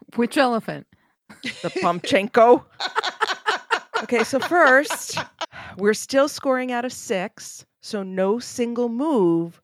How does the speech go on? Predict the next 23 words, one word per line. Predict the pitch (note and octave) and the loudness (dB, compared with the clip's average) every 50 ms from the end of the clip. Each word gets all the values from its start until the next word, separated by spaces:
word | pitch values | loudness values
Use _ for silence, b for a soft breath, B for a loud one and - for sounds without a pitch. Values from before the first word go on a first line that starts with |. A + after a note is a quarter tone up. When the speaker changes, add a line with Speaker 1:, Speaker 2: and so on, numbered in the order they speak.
| _ | _
Speaker 2:
would | - F#3+ G3 F#3+ | -2 -2 -2 -2
have | G3+ F#3+ F3 D#3+ | -2 -4 -6 -4
made | F3+ E3+ E3+ E3 D#3+ D#3+ D#3 - - | -4 -4 -2 -2 -2 -4 -6 -6 -6
or | D#3 D#3 - _ _ _ _ - | -8 -8 -8 _ _ _ _ -2
broken | E3+ D#3 D3+ - D#3+ D3+ D3 | -2 -2 -2 -2 -6 -6 -4
your | C#3 C#3+ | -6 -6
program. | C#3+ - - C#3 - - - - - - - _ _ _ _ _ _ _ _ _ _ _ _ _ | -6 -6 -6 -8 -6 -6 -10 -12 -12 -14 -20 _ _ _ _ _ _ _ _ _ _ _ _ _
You | F3+ F3+ | -14 -14
could | - - - B3+ D4 C4+ | -12 -6 -2 -2 -2 0
not | A#3+ B3 B3 B3 B3 - | 0 -2 -2 0 -2 -2
have | - A#3 A#3 G#3+ F#3+ | -2 -4 -4 -4 -2
won | G3 G#3+ A#3 G#3 F3 D#3+ D#3 D3 D3+ D#3+ D#3+ _ _ _ _ _ | -2 0 0 2 2 2 0 0 -4 -8 -10 _ _ _ _ _
just | - F#3 E3 - - | -4 -4 -4 -4 -8
because | F#3+ - - F#3 F3 D#3 | -8 -4 -2 -2 -2 0
you | F3 D#3+ | -2 -4
had | E3 E3+ E3 D#3 C#3+ - | -2 -2 -2 -2 -2 -4
this | D#3 D3 - - | -8 -12 -10 -8
move. | D#3+ C#3+ - - - - - - _ _ _ - | -8 -8 -8 -10 -14 -20 -20 -20 _ _ _ -14
Okay. | D#4 - - C#4+ C#4 - - - C#4+ - | -14 -12 -12 -14 -14 -14 -12 -14 -14 -14
<laughs> | _ _ _ _ - | _ _ _ _ -16
Second, | - - - F4 F#4+ F#4+ - G#3 F#3+ F#3 G3 G#3 - - - _ _ _ _ _ _ _ _ _ _ _ _ | -6 -2 0 0 0 0 -2 -2 -2 -2 -4 -6 -10 -14 -20 _ _ _ _ _ _ _ _ _ _ _ _
it's | - A3+ - A3 | -8 -4 -2 0
illegal. | G#3+ F#3 E3 D3 - - - | 2 2 0 0 -2 -6 -10